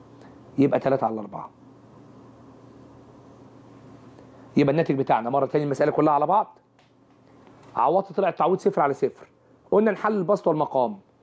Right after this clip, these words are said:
جيت أحل البسط ما عرفتش، قمت ضارب في المرافق له. جيت أحل المقام عرفت والعامل الصفر ظهر. ضربت المترافقين في بعض. فلما ضربتهم طلع الناتج بتاعنا س تربيع ناقص خمسة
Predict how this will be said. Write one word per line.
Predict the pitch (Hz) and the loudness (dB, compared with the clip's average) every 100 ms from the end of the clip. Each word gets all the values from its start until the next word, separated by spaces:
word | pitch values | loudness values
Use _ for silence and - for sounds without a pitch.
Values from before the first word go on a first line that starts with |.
| _ _ _ _ - | _ _ _ _ -2
جيت | 180 226 | 0 0
أحل | - 214 | 0 0
البسط | 208 175 202 | 0 -2 -2
ما | 180 | 0
عرفتش، | 147 196 202 170 | 0 0 -4 -6
قمت | 160 156 | -2 0
ضارب | 190 | 2
في | 185 | 2
المرافق | 156 165 170 - | 2 2 0 -4
له. | 127 107 - _ _ _ _ - - - - | -4 -4 -10 _ _ _ _ -20 -20 -20 -6
جيت | 135 175 | 0 0
أحل | 175 180 | 0 0
المقام | 175 156 - 175 | 0 -2 -2 0
عرفت | 135 139 139 | 2 0 0
والعامل | 131 120 156 | 0 0 0
الصفر | 135 160 - | -2 -6 -2
ظهر. | 135 117 101 - - - - - - - - - 135 | -2 -2 -8 -16 -20 -20 -20 -20 -20 -20 -20 -8 -2
ضربت | 180 208 | 0 0
المترافقين | 185 170 170 165 160 190 | -2 0 -2 -4 -4 -2
في | 160 | 0
بعض. | 135 110 - - _ _ - - - - | 0 0 -4 -20 _ _ -20 -20 -20 -2
فلما | 147 147 | 0 0
ضربتهم | 147 147 - 190 214 180 - _ _ _ _ - - - - - - - | 0 0 2 2 2 -4 -16 _ _ _ _ -20 -20 -20 -20 -20 -20 -6
طلع | 170 | 0
الناتج | 147 160 143 | 0 0 -2
بتاعنا | 123 147 139 | 0 -2 -2
س | 117 | -4
تربيع | 160 135 127 151 | -4 -4 -2 -2
ناقص | 127 127 | -2 -2
خمسة | 175 180 226 | -2 0 -2